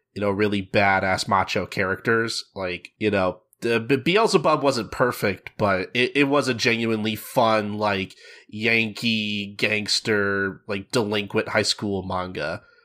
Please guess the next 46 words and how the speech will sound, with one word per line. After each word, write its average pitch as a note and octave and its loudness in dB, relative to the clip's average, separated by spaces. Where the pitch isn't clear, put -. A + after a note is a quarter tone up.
And, F#2 -2
uh, F#2 -4
I'm, G#2 0
I'm B2+ 0
ki-, - -2
I'm, D3 0
I'm D3 0
glad D#3 0
he's D#3 0
kind C3 0
of C3+ 0
going C3+ 2
back C3 2
to C#3 -2
his B2+ 0
roots B2 0
a B2+ 4
little B2+ 2
bit B2 2
with A2+ -2
this A#2+ 2
series, C#3 2
so G#2 2
I G2+ 2
think A2 -4
I'll, G#2+ 0
I A#2 2
think B2 0
I'll A#2 2
get A#2 0
a A2+ 0
little A2 0
more G#2+ 2
out G#2+ 2
of G#2 -2
this A2 -2
than A2 -2
I G#2+ 2
did G#2 -2
Hungry A2 -2
Marie, G#2 -2
just G#2 -8
personally B2+ -2
speaking. D3 -4
But, - -6
uh, F#2+ -2